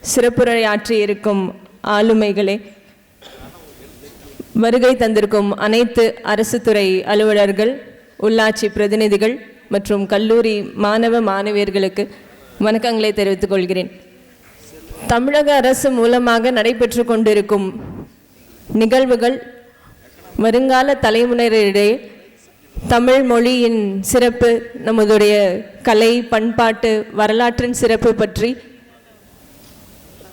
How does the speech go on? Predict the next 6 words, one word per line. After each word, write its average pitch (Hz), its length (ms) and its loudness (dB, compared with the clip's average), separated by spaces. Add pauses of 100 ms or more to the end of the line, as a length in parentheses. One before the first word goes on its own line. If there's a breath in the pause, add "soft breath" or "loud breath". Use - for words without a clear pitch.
எடுத்துரைக்கும் 247 720 2
விதமாக 226 580 2 (200)
பல்வேறு 269 560 4
நிகழ்ச்சிகள் 233 500 0
நடைபெற்று 214 420 0
வருகிறது. 190 420 0